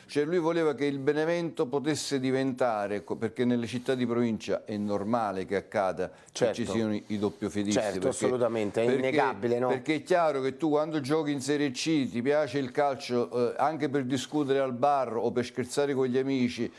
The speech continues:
Speaker 1: io tifo questo, io tifo quest'altro.
Speaker 2: Ma poi anche con le T V, no? I
Speaker 1: Sì.
Speaker 2: grandi campionati, la Champions
Speaker 1: Però
Speaker 2: e quant'altro.
Speaker 1: poi alla fine, quando il Benevento è arrivato finalmente dopo ottantasette anni in Serie B,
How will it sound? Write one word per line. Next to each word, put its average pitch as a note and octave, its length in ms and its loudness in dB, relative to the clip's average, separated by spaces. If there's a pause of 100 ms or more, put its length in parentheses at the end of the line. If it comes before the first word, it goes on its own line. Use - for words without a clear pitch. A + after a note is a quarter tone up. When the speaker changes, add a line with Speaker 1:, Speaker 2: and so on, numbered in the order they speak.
(120)
Speaker 1:
io C#3+ 180 0
tifo B2+ 300 0
questo, B2 360 0
io B2+ 140 2
tifo A2+ 240 -2
quest'altro. F#2+ 720 -2 (240)
Speaker 2:
Ma A#2+ 160 2
poi C#3+ 140 2
anche A#2+ 200 -2
con A#2+ 160 4
le A#2+ 80 2
T A#2+ 140 0
V, B2+ 340 2
no? C#3+ 240 2
I B2 40 2
Speaker 1:
Sì. - 40 2
Speaker 2:
grandi C3 240 0
campionati, B2+ 580 0
la A#2 120 2
Champions D#3 260 2
Speaker 1:
Però F#3 320 4
Speaker 2:
e - 60 -8
quant'altro. F#3 320 4
Speaker 1:
poi E3 120 4
alla D#3 280 2
fine, C#3+ 340 2
quando E3 320 0
il D#3+ 120 0
Benevento C#3+ 800 0
è B2+ 120 2
arrivato C3+ 720 2
finalmente B2+ 720 0
dopo A#2 220 0
ottantasette B2+ 760 -2
anni A2 560 -2
in B2+ 200 -2
Serie B2+ 400 0
B, B2 440 0